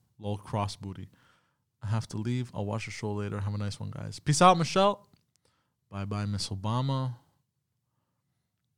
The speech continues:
Oh, that's not what I had in mind. <laughs> I feel it should be call an airplane. Why? It's super weird.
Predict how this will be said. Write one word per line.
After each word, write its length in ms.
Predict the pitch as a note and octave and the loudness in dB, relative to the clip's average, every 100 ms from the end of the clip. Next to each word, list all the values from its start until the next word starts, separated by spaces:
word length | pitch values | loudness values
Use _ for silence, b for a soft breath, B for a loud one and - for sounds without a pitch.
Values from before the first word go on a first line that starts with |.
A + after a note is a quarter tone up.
| _ - | _ -6
Oh, 180 | A2+ | -4
that's 260 | A2 A#2+ - | -2 -4 -2
not 120 | B2 | -2
what 100 | A2 | 0
I 60 | G2 | 0
had 180 | G#2 G2+ | 0 0
in 100 | G2 | -2
mind. 380 | G#2+ G#2+ G#2 - | -2 -2 -6 -10
<laughs> 80 | - | -4
I 1600 | F#2 E2 E2+ A2+ G2+ A2+ B2+ - - - _ _ _ _ - | -4 -2 2 2 2 0 -6 -20 -20 -20 _ _ _ _ -4
feel 300 | A2+ - D#3+ | -2 4 6
it 100 | C3 | 6
should 360 | - - C3 B2 | 4 2 2 0
be 340 | B2 B2 A#2+ - - _ _ | 0 2 0 -2 -14 _ _
call 380 | - A#2 C3 A#2 | 0 4 4 4
an 140 | G2+ | 0
airplane. 540 | A2+ A#2 - F#2 E2+ F2+ - _ _ _ _ _ _ | 2 0 0 -6 -8 -8 -14 _ _ _ _ _ _
Why? 300 | G#2+ B2 G#2+ A#2 - _ _ | -10 -6 -6 -8 -14 _ _
It's 120 | G#2 - | 0 2
super 280 | - - A2+ | 2 0 0
weird. 380 | B2+ A#2+ G2+ | 0 0 -2